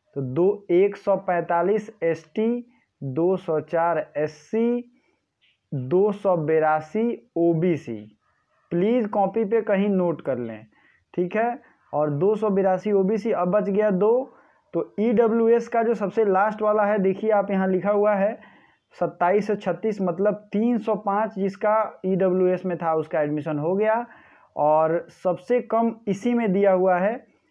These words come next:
एक सौ छप्पन रैंक या तीन सौ पाँच, मतलब तीन सौ पाँच जो है वो जनरल का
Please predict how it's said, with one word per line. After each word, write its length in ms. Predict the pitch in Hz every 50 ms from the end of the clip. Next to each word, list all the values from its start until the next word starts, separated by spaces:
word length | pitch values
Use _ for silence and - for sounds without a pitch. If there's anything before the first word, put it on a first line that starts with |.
| _ _ _ _ -
एक 200 | 190 208 202 -
सौ 100 | 214 196
छप्पन 400 | 208 196 180 175 214 220 208 202
रैंक 220 | 208 214 208 208
या 60 | 202 190
तीन 180 | - 190 185
सौ 140 | 160 - 175
पाँच, 240 | - 151 135 127 135
मतलब 320 | 147 156 165 185 170 151
तीन 300 | 131 - 202 226 247 254 226
सौ 160 | - 240 220
पाँच 320 | 202 - 196 196 214 220 202
जो 220 | 208 185 196 202
है 380 | 185 175 170 175 196 226 254 - - - - - _ _ _ -
वो 220 | 151 160 190 214
जनरल 600 | 196 160 151 165 170 170 175 170 180 202 214 208 190
का 220 | - 180 165 165